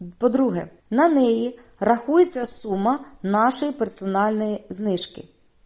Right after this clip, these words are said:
Третє, від цієї суми усього віднімається сума нашої персональної знижки.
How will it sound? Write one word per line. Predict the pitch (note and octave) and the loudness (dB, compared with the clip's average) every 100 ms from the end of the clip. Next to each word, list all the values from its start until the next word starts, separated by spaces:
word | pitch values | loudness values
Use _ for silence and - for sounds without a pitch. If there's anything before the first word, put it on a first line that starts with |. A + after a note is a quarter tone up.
| _ | _
Третє, | - A#3 G#3 - D#3+ - - | -4 0 0 -4 -8 -10 -16
від | F#3 A#3 C4 | -8 -4 -2
цієї | C#4+ C#4 F4+ E4+ | 0 2 4 4
суми | - C4+ A#3+ A3+ A3+ A3+ | 2 2 0 0 -2 -2
усього | C#4 - A#3 E3 E3+ G3 B3 _ - - | 0 0 -2 -4 -4 -6 -8 _ -20 -10
віднімається | F3+ G#3+ B3 A#3+ B3+ B3+ - G#3+ | -4 0 0 2 2 2 0 0
сума | G#3 - A#3+ C#4 | 0 0 0 -2
нашої | C4+ G3+ A3 A#3 C4 | 0 0 0 0 -2
персональної | B3+ A#3 - G3+ F#3+ G#3 G#3+ A3 | -2 0 0 0 -2 0 -2 -2
знижки. | G#3+ B3 B3 - - - | -2 0 -2 -2 -6 -12